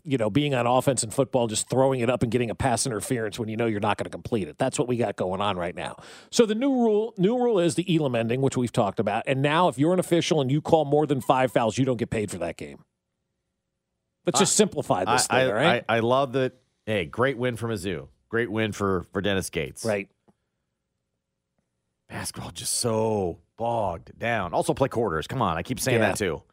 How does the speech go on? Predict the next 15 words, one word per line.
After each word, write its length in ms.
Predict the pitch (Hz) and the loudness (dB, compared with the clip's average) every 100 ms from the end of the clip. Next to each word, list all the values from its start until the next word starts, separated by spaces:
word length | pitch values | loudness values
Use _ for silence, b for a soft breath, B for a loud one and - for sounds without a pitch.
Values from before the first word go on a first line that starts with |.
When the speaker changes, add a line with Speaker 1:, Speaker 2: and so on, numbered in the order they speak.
| _ | _
Speaker 1:
Yeah, 120 | 87 73 - | -10 -8 -4
gotta 200 | 120 123 | 0 0
Speaker 2:
Covering 40 | |
Speaker 1:
do 80 | 110 | 0
Speaker 2:
the 60 | 127 | 0
Speaker 1:
that. 40 | |
Speaker 2:
women's 220 | 123 120 | -2 -2
game. 160 | - 101 | -4 -4
The 60 | 87 | -2
quarters 400 | 147 139 127 107 | 0 2 2 0
Speaker 1:
Ugh. 60 | |
Speaker 2:
are 60 | 98 71 _ _ | -6 -8 _ _
much 320 | 135 127 - | -4 -4 -2
better 260 | 104 87 80 | -4 -4 -6
now. 320 | 78 69 64 | -10 -14 -16